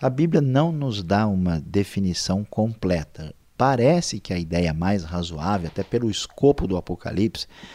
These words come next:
que é uma referência à totalidade daqueles que irão, ah, ser salvos, mas nós não podemos definir isso. A ideia,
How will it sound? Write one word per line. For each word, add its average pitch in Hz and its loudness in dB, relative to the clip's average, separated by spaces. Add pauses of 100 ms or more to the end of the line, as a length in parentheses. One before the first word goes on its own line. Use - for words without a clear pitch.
(140)
que - -2
é 135 6
uma 135 4
referência 113 0
à 95 -4
totalidade 107 2
daqueles 87 -4
que - -4
irão, 87 0 (480)
ah, 87 -4
ser 104 0
salvos, 101 4
mas 90 -2
nós 98 0
não 120 0
podemos 113 2
definir 120 2
isso. 104 2 (600)
A 139 2
ideia, 123 4